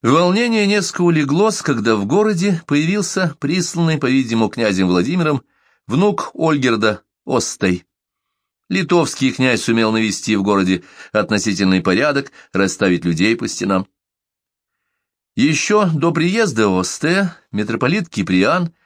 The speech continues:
и княгиня Евдокия с трудом вырвались из захваченной мятежом Москвы.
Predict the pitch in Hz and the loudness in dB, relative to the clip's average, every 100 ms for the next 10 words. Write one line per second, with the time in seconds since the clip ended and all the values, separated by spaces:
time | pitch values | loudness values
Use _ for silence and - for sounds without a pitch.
0 | _ _ _ 98 113 117 123 175 143 98 | _ _ _ 0 0 0 0 0 2 0
1 | 85 90 - 175 170 151 _ _ _ _ | 0 -2 -2 -2 0 -2 _ _ _ _
2 | - - 123 123 123 151 165 131 135 131 | -16 -6 -2 0 2 2 2 2 2 2
3 | 135 131 - 110 101 98 95 98 101 104 | 0 -2 -2 -2 0 0 0 0 0 -2
4 | 98 101 90 87 92 95 - 87 | 0 -2 -2 0 0 -2 -4 -6